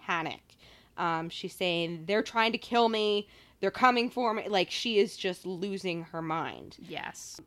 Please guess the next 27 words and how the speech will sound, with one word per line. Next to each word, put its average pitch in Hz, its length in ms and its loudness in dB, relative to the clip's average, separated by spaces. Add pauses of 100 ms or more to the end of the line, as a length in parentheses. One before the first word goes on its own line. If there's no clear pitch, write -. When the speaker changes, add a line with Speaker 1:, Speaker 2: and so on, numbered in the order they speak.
Speaker 1:
On 226 180 2
the 302 80 0
way 262 160 0
there, 180 300 2
I - 20 2
believe 180 300 -4
she - 180 -6
had 180 140 -2
tried 175 240 -2
to 175 80 -14
call 190 240 -6
nine 175 240 -2
one 165 240 -6
one, 165 220 -6
but - 140 -10
she - 140 -10
didn't 175 240 -6
know 165 480 -4 (380)
where 180 260 0
she 185 240 -4
was. 170 640 -2 (380)
Speaker 2:
Yeah, 269 440 0
and 240 200 2
get 349 220 0
this, 392 460 -2 (220)
the 233 60 0
nine 254 220 6